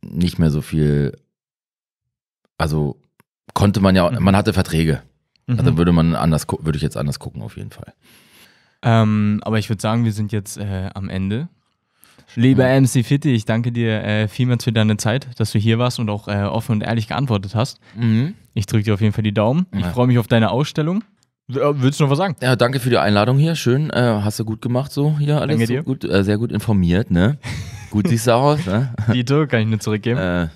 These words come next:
Speaker 1: ja, und, äh, an alle da draußen, äh, äh, gesund bleiben, ne?
Speaker 2: Definitiv. Ich würd sagen, das war's, äh, mit der nächsten Folge von Talk of Fame und, äh, wir sehen uns bei der, oder hören uns eher bei der nächsten.
Speaker 1: Mhm.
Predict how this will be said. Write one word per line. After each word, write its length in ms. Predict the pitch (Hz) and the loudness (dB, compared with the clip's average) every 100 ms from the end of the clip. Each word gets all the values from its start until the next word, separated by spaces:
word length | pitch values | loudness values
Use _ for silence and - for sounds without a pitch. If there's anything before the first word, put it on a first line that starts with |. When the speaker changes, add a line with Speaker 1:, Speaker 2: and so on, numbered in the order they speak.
| - | -2
Speaker 1:
ja, 300 | 120 87 73 | 2 2 0
und, 260 | - 98 87 | -2 -2 0
äh, 100 | 85 | 0
an 200 | 80 82 | 0 0
alle 180 | 69 85 | 0 0
da 140 | 82 | 0
draußen, 340 | 78 82 - 57 | -2 -2 -4 -4
äh, 200 | 73 85 - - - - _ _ - | -2 -4 -8 -20 -20 -20 _ _ -14
äh, 160 | 82 82 | -8 -6
gesund 240 | 87 101 | -4 -4
bleiben, 220 | 76 67 | -2 -2
ne? 100 | 71 82 _ _ _ - | -2 -6 _ _ _ -6
Speaker 2:
Definitiv. 540 | 95 - 98 95 117 - - - _ | -4 0 -2 0 -4 -6 -20 -20 _
Ich 80 | - | 0
würd 100 | 117 | 2
sagen, 160 | 113 117 | 4 2
das 140 | 110 | 0
war's, 240 | 120 110 - | 0 -2 -2
äh, 300 | 110 98 95 | -2 -2 0
mit 240 | 95 - | -4 -6
der 180 | 101 95 | -6 -4
nächsten 340 | 92 120 - | -4 -6 -8
Folge 280 | 131 113 107 | -8 -4 -4
von 120 | - 107 | -4 -8
Talk 200 | 92 - | -8 -12
of 100 | - | -10
Fame 260 | 85 92 | -6 -6
und, 200 | 107 117 - | -6 -10 -12
äh, 340 | 76 - 170 | -10 -10 -8
wir 160 | 165 120 | -6 -2
sehen 240 | 104 104 | -2 -2
uns 120 | 107 | -2
bei 140 | - 127 | 0 0
der, 280 | 135 147 123 | 0 -4 -2
oder 160 | 107 | 2
hören 220 | 120 180 202 | 4 4 4
uns 160 | 135 | 0
eher 180 | 127 123 | 0 -2
bei 140 | 123 | -2
der 100 | 120 | -2
nächsten. 440 | 123 151 - 107 101 - | -2 -4 -6 -10 -10 -2
Speaker 1:
Mhm. 360 | 123 98 120 | 2 4 4